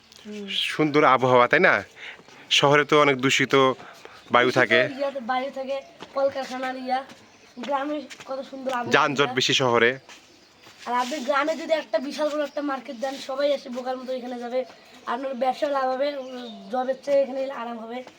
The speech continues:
Speaker 1: ব্যবসা করবেন, ব্যবসা বাণিজ্য। এই জন্য আমি সবাইকে বলবো যে আপনারা সবাই গ্রামে চলে আসুন, শহর ছেড়ে।
Speaker 2: ওকে, thank you দিয়ান, অসংখ্য ধন্যবাদ তোমাকে সুন্দর একটি সাক্ষাৎকার দেওয়ার জন্য।
Speaker 1: ধন্যবাদ।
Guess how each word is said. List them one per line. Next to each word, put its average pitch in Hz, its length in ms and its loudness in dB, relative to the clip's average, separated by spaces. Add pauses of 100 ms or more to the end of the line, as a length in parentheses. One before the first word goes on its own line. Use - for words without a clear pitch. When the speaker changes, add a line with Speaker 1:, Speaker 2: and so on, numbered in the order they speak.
(540)
Speaker 1:
ব্যবসা 254 280 -2
করবেন, 269 360 0
ব্যবসা 233 420 -6
বাণিজ্য। 254 400 -6 (920)
এই 262 80 0
জন্য 330 200 2
আমি 320 100 0
সবাইকে 294 320 -2
বলবো 277 340 -2 (640)
যে 240 60 -4
আপনারা 254 280 -4
সবাই 262 200 -6
গ্রামে 254 300 -4
চলে 262 200 -4
আসুন, 220 220 -6 (1700)
শহর 247 160 -4
ছেড়ে। 202 280 -14 (800)
Speaker 2:
ওকে, 135 220 2 (260)
thank 127 260 2
you 135 140 0
দিয়ান, 127 280 4 (640)
অসংখ্য 131 340 4
ধন্যবাদ 120 380 4
তোমাকে 117 380 4 (120)
সুন্দর 123 380 2
একটি 123 180 0
সাক্ষাৎকার - 440 0
দেওয়ার 95 180 2
জন্য। 90 240 -4 (760)
Speaker 1:
ধন্যবাদ। 262 380 -4